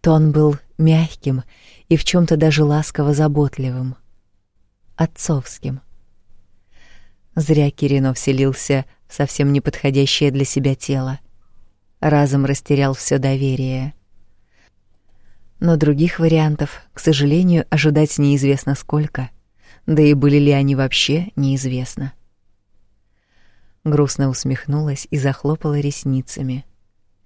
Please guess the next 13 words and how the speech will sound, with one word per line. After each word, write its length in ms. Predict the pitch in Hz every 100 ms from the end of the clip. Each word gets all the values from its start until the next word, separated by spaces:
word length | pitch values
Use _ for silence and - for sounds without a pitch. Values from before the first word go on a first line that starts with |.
| _ _ _ _ -
Смотреть 640 | - 160 151 151 147 - -
на 140 | 151
рисунок 580 | 139 139 - 165 131 -
предстояло 600 | 135 139 - 139 143 151
непрерывно, 800 | 151 151 - 156 156 139 131 127 - _ _ _ _ _
поэтому 600 | 143 147 170 170 165 156 - _
и 120 | -
готовилась, 840 | 147 147 - 180 160 123 127 - - _ _
как 140 | 156
к 120 | 139 139
гляделкам, 840 | 147 175 160 160 127 - 123 131 _ _ _ _
в 80 | -
которые 580 | - 151 151 143 143 139